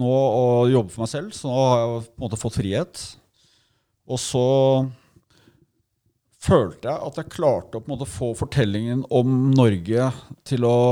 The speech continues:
virkelig gå i hop, da, og at det hadde en vinkling ved seg som sikkert noen andre også ser og forstår og så videre, men som ikke hadde vært skrevet ut ordentlig.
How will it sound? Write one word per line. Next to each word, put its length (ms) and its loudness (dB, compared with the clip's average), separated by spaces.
virkelig 320 -2
gå 160 2
i 80 4
hop, 240 2
da, 80 0
og 200 -2
at 60 -16
det 160 0
hadde 300 0
en 180 0
vinkling 540 0
ved 220 2
seg 300 0
som 400 -8
sikkert 920 -8
noen 360 2
andre 240 0
også 260 -6
ser 300 0
og 80 -4
forstår 400 -2
og 60 -4
så 40 -6
videre, 380 -2
men 180 0
som 300 -2
ikke 260 -4
hadde 140 0
vært 140 -2
skrevet 280 -2
ut 80 -4
ordentlig. 300 -4